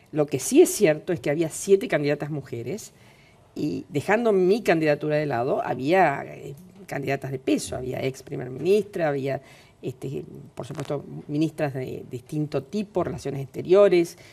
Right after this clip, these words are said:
este, viceprimer ministra, este, jefas de distintas agencias, eh, gente de peso.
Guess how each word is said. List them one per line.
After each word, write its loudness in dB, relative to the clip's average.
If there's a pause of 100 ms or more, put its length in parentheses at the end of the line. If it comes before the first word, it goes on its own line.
(220)
este, -4
viceprimer -4
ministra, 4
este, -6 (440)
jefas 2
de 0 (280)
distintas -2
agencias, 2
eh, -12 (760)
gente 2
de 4
peso. 2